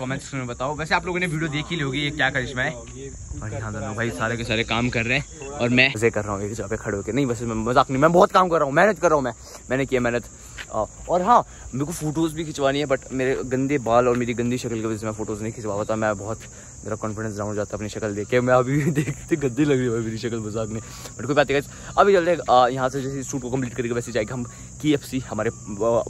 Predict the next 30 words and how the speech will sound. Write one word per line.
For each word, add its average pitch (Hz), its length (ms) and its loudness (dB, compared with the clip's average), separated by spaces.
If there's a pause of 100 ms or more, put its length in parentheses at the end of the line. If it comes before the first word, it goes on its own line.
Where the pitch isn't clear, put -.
permanent 123 340 2
अड्डे 113 220 0
पे 113 240 -2
and 117 160 -4
वहाँ 110 120 -8
पे 120 100 -6
जाके 110 180 -8
कुछ - 100 -12
खाएंगे 147 340 -2
and - 580 -6
फिर 190 80 0
जाके 156 220 4
घर, 139 200 6 (280)
घर 123 100 4
जाके 135 220 4
एक 127 80 0
और 127 100 4
वीडियो 120 200 0
बनानी 117 220 0
है 120 100 0
and - 300 -4
उसके 170 200 0
बाद 123 200 6
मैं - 400 -8
अपना 120 120 -2
video 113 200 -4
shoot - 200 -12
करूँगा। 113 200 2
और 131 80 4
कल, 95 300 6